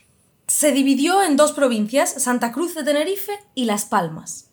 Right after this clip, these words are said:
Esta es una historia muy larga de nacionalismo, de política española, es bastante complicada, pero bueno, lo que me parece más importante es que en el año mil novecientos veintisiete, aunque Santa Cruz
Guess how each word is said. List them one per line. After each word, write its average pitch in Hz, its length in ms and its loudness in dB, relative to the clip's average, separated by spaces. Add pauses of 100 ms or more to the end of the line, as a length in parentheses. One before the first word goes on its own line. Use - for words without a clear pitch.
Esta 349 220 2
es 440 120 0
una 294 120 0
historia 269 640 0
muy 247 560 6
larga 240 500 2
de 196 340 -2
nacionalismo, 208 1000 0
de 196 240 2
política 220 920 0
española, 226 840 2
es 220 220 -6
bastante 220 420 -4
complicada, 285 640 0 (260)
pero 302 180 2
bueno, 311 220 2
lo 240 140 4
que 285 80 0
me 294 100 4
parece 339 260 0
más 370 180 0
importante 359 520 -4
es 330 100 -6
que 277 120 -2
en 254 100 2
el 226 100 0
año 349 300 0
mil 339 200 -4
novecientos 285 500 -4
veintisiete, 277 720 -2 (280)
aunque 254 560 2
Santa 247 480 0
Cruz 359 360 -2